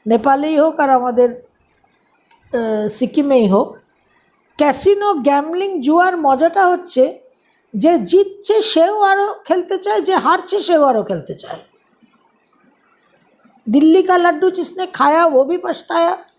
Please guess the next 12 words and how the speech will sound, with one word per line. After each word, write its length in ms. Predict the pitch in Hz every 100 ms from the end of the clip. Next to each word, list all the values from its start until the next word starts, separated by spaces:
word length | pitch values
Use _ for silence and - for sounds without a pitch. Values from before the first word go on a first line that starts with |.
| _ _ -
জিসনে 280 | 330 311 370
নেহি 240 | 330 339
খায়া 280 | - 392 381
ও 160 | 285 269
ভি 120 | 302
পছতায়া। 540 | 220 - - - - - _ _ _ _ _ _ - - _
তো 80 | 370 -
এই 340 | 285 349 381
যে 500 | 381 403 453 440 - _ _ 240
গ্যামলিং, 800 | 165 247 262 302 339 381 403 392
ক্যাসিনোর 760 | 294 226 - 330 339 370 359
যে 340 | 294 370 370